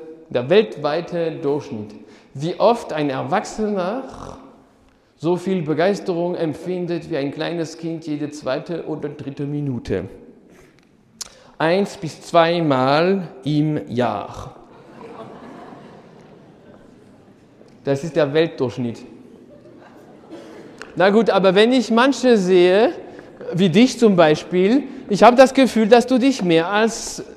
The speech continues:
dreimal im Jahr begeisterst. Ja, vielleicht neun Male. Aber weißt du, was das bedeutet, wenn du dich neunmal begeisterst? Dass du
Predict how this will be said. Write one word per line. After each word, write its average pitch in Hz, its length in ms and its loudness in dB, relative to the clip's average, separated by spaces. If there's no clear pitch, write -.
dreimal 196 560 6
im 220 120 2
Jahr 247 220 6
begeisterst. 160 1000 0
Ja, 151 560 6
vielleicht 202 340 6
neun 226 340 6
Male. 139 500 0
Aber 170 140 2
weißt 254 180 4
du, 311 40 0
was 302 120 0
das 269 200 0
bedeutet, 202 760 2
wenn 233 120 2
du 220 100 -4
dich 190 180 -6
neunmal 185 440 -2
begeisterst? 175 640 -4
Dass - 440 0
du - 760 6